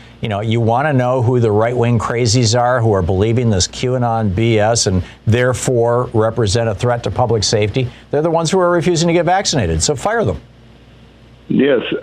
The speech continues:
Speaker 2: um, the police are making a mistake here if they think Lori Lightfoot's gonna back off. She's a
Speaker 1: Right.
Speaker 2: former prosecutor, and she's
Speaker 1: She's one
Speaker 2: pretty
Speaker 1: tough
Speaker 2: stubborn
Speaker 1: cookie.
Speaker 2: in her ways. Um, the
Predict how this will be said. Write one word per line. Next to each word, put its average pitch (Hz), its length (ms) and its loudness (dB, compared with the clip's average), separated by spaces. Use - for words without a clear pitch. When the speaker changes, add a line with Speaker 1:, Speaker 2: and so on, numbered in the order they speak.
Speaker 2:
um, 127 360 0
the 123 160 -2
police 160 480 0
are 156 80 0
making 127 300 0
a - 20 2
mistake 117 480 0
here 107 240 2
if 104 140 -4
they 117 160 0
think 113 280 -2
Lori 110 300 2
Lightfoot's 107 480 -2
gonna 90 220 -2
back 85 340 -4
off. 95 240 0
She's 117 180 2
a 113 40 2
Speaker 1:
Right. - 120 2
Speaker 2:
former 110 260 0
prosecutor, 104 1000 0
and 95 360 -2
she's 123 480 2
Speaker 1:
She's 160 200 0
one 156 120 2
Speaker 2:
pretty 135 140 2
Speaker 1:
tough 123 180 0
Speaker 2:
stubborn 113 360 -2
Speaker 1:
cookie. 120 120 -2
Speaker 2:
in 123 120 0
her 117 140 -2
ways. 107 360 -2
Um, 107 480 -4
the 131 640 0